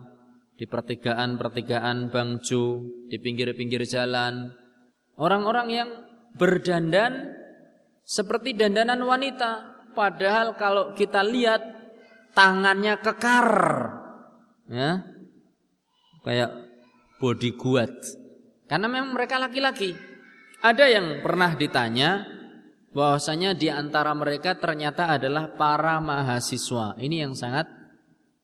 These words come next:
disayangkan. Ini adalah inhiraf, penyimpangan ini yang semacam ini. Ini sebetulnya penyimpangan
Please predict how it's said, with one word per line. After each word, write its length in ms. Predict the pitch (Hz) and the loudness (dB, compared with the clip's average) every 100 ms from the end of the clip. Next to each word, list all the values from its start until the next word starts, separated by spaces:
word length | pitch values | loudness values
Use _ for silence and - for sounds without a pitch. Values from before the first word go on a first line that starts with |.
| _ - | _ -6
disayangkan. 1040 | 120 117 113 107 104 104 104 95 - - | -4 -2 -4 -6 -8 -8 -10 -10 -14 -2
Ini 480 | 202 233 240 233 208 | 2 2 2 2 0
adalah 240 | 175 185 | 0 0
inhiraf, 720 | - 190 190 196 202 214 185 - - - - - - _ _ - | 0 0 0 0 2 2 0 -2 -14 -16 -20 -20 -20 _ _ -2
penyimpangan 760 | 185 190 196 185 180 180 185 160 | 2 4 4 2 4 4 6 4
ini 240 | 139 123 113 | 2 2 0
yang 80 | |
semacam 400 | 110 120 113 117 110 | -2 -4 -4 -4 -2
ini. 160 | 104 95 - - - - _ _ _ _ - | -4 -4 -10 -18 -20 -20 _ _ _ _ 0
Ini 180 | 170 220 | 2 4
sebetulnya 400 | 196 165 175 214 | 2 2 2 0
penyimpangan 560 | 208 190 180 180 202 | 0 2 2 2 2